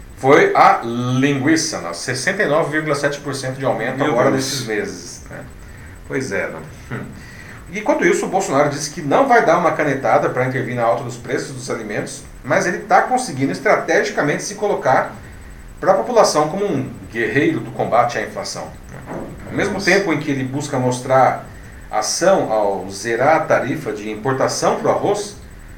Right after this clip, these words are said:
Speaker 1: né, o presidente ele transforma os donos dos supermercados e os produtores em vilões, né? Ao mandar, por exemplo,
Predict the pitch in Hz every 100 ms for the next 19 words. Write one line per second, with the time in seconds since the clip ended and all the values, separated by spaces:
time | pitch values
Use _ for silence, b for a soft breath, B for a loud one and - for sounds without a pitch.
0 | b - 92 87 123 131 156 208 208 214
1 | 214 156 180 139 - 156 160 202 151 123
2 | - - 147 131 127 - 190 165 143 -
3 | 135 131 127 135 - - - 175 208 247
4 | - - - - - 123 277 214 165 139
5 | - 101 - 127 190 165 123 160 - 143
6 | 131 156 - -